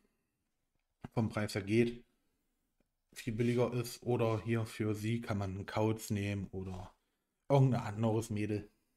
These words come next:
Ja, dann kommen wir zum Extra-Deck. Aber so, uh,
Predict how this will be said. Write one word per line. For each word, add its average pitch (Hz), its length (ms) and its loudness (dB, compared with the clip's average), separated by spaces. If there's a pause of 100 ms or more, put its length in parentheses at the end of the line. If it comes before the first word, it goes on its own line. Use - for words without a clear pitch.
(1400)
Ja, 123 640 4
dann 120 140 -4
kommen 131 180 0
wir 135 120 0
zum 135 160 -6
Extra-Deck. 185 840 0 (960)
Aber 127 180 4
so, 135 160 4
uh, 143 380 -2